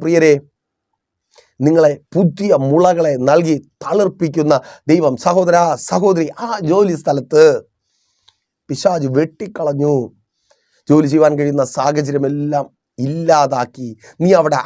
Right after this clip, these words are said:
അധികപ്പറ്റായി. ഇനി എത്ര നാൾ പിടിച്ചു നിൽക്കുവാൻ കഴിയുമെന്ന് അറിയത്തില്ല.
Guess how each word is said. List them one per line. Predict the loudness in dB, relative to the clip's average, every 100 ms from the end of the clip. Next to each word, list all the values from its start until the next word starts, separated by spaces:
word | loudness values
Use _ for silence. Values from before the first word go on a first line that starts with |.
| -8
അധികപ്പറ്റായി. | -8 -2 -2 -2 -6 -4 -4 -2
ഇനി | 2 2
എത്ര | 2 0 2
നാൾ | 0 -4 -14 -6
പിടിച്ചു | -4 -4 -4
നിൽക്കുവാൻ | -4 -2 -4 -2 -4
കഴിയുമെന്ന് | -2 -2 -2 -2
അറിയത്തില്ല. | -2 -4 -6 -6